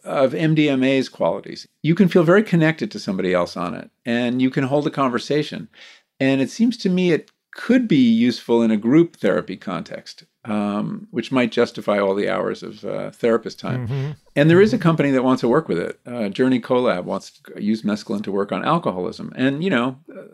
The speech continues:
Speaker 1: the Native Americans have used mescaline in the form of peyote with great
Speaker 2: Mm-hmm.
Speaker 1: success in a group setting and working often on alcoholism.
Speaker 2: Yeah. Well, you know, I, I reread, uh, before, uh, talking with you now, another essay you wrote that I just <laughs> thought was wonderful.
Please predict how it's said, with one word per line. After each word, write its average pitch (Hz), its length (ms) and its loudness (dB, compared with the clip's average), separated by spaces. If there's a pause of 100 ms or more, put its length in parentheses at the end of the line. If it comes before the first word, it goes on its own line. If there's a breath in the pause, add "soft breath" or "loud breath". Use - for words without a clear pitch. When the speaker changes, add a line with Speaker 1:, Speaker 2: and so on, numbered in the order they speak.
(120)
Speaker 1:
the 113 140 -4
Native 131 240 2
Americans 147 520 -2
have 120 180 -2
used 117 320 -4
mescaline 113 420 -2
in 110 60 0
the 110 80 -2
form 117 240 -4
of 107 80 -8
peyote 127 600 -2
with - 280 -8
great 120 200 4
Speaker 2:
Mm-hmm. 120 80 -10
Speaker 1:
success 139 460 0
in 123 180 -2
a 135 60 4
group 139 300 0
setting 101 400 -4 (440 soft breath)
and 113 160 2
working 117 300 4
often 120 320 -2
on 110 160 -2
alcoholism. 113 640 -8 (640)
Speaker 2:
Yeah. 131 200 0 (240 loud breath)
Well, 226 80 2
you 220 80 2
know, 202 160 4
I, 156 180 2
I 160 60 0
reread, 151 720 0
uh, 107 320 2 (120)
before, 117 520 0
uh, 107 240 -2
talking - 320 -4
with 110 80 -2
you 104 100 0
now, 101 320 -2 (300 loud breath)
another 175 500 0
essay 135 380 -2
you 113 200 0
wrote 107 380 2
that 120 220 2
I 139 80 2
just - 220 -10
<laughs> 165 100 -8
thought 175 180 2
was 120 180 0
wonderful. 123 600 0